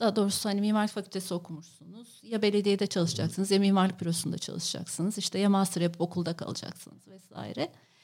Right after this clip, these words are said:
Bu arada bütün o dönem boyunca hep zaten, e, bir şekilde çevremden de destek alıyorum. "Ben ne yapsam, ne etsem?"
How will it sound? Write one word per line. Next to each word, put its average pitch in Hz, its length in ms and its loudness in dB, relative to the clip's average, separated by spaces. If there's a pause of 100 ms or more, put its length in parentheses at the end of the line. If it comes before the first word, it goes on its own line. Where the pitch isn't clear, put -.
(320)
Bu 302 140 2
arada 339 340 2
bütün 320 260 0
o 262 160 6
dönem 247 380 4
boyunca 208 480 2
hep 285 200 -2
zaten, 277 680 0
e, 220 340 0
bir 254 60 -4
şekilde 233 640 0 (920)
çevremden 214 640 8
de 180 100 4
destek 190 400 4
alıyorum. 180 380 6
"Ben 196 220 8
ne 190 40 6
yapsam, 180 500 6
ne 190 140 6
etsem?" 175 460 0